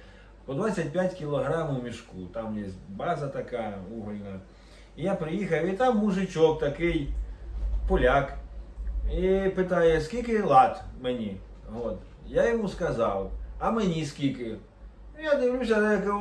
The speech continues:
ну так, шістдесят, е, ну, шістдесят з плюсом. А він каже, сімдесят п'ять. Ну, я б не сказав би. І він, а ким він робить?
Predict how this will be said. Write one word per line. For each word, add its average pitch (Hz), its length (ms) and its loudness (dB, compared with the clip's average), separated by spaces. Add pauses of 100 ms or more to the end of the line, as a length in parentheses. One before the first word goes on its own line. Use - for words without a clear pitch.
(120)
ну 285 260 -2
так, 208 260 6
шістдесят, 190 840 2
е, 165 300 2 (800)
ну, 196 160 -6
шістдесят 151 500 2
з - 80 -10
плюсом. 131 460 -4 (760)
А 202 160 4
він 247 100 4
каже, 247 200 10
сімдесят 233 640 4
п'ять. 101 400 -2 (1040)
Ну, 117 100 -10
я 135 220 2
б 151 100 -2
не 175 80 -2
сказав 139 560 2
би. 117 120 -4
І 156 100 -2
він, 226 260 4 (1080)
а 123 140 -6
ким 208 260 2
він 226 160 0
робить? 107 440 4